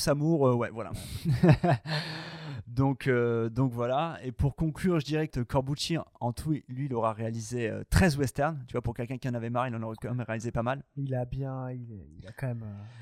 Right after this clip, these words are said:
Speaker 2: il a fait le job.
Speaker 1: Mais il a une énorme filmographie. En tout, il aura fait soixante-trois films. Euh, après Le Grand Silence, il fera très peu de westerns, je sais plus, mais, euh, en tout cas, il fera surtout beaucoup de comédies et il fera que des produits de commande,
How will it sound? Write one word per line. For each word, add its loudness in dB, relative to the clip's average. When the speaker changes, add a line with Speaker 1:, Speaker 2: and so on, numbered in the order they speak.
Speaker 2:
il 0
a 2
fait -4
le 0
job. -8
Speaker 1:
Mais 2
il -2
a 0
une 6
énorme 4
filmographie. -2
En -2
tout, -4
il 0
aura 0
fait -4
soixante-trois 2
films. -4
Euh, -6
après 6
Le 8
Grand 2
Silence, -2
il -4
fera -2
très 2
peu 0
de -4
westerns, -2
je -4
sais -8
plus, -2
mais, -2
euh, 0
en -6
tout -10
cas, 6
il 4
fera 0
surtout -2
beaucoup -4
de -14
comédies 2
et -4
il 0
fera 2
que 2
des 8
produits 4
de -20
commande, 0